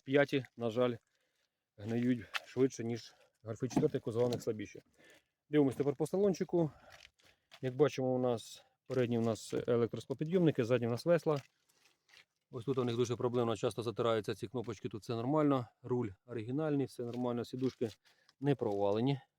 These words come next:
все добре. Потолочок. Машинка, до речі, вже затонована. Е, дивимось на комплектацію. Значить, у нас тут клімат-контроль, передні підігріви с-, е, сидінь,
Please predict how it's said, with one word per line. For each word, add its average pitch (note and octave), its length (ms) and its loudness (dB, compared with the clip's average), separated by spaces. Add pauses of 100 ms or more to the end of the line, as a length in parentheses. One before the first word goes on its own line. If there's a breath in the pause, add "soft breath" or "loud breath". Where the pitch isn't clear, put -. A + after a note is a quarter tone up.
(300)
все - 160 -14
добре. C3+ 400 4 (420 soft breath)
Потолочок. B2 680 2 (580)
Машинка, D3 360 6
до A#2+ 80 4
речі, A#2+ 200 2
вже G#2+ 160 2
затонована. B2 840 2 (920)
Е, B2+ 220 -2
дивимось C#3+ 320 6
на C#3+ 80 -2
комплектацію. B2+ 600 4
Значить, A#2 260 -2
у - 20 -2
нас A#2+ 100 0
тут A#2+ 140 -4
клімат-контроль, D3 720 4 (220)
передні B2+ 300 2
підігріви B2 460 0
с-, C3+ 240 -12
е, C3 140 -2
сидінь, D#3 400 0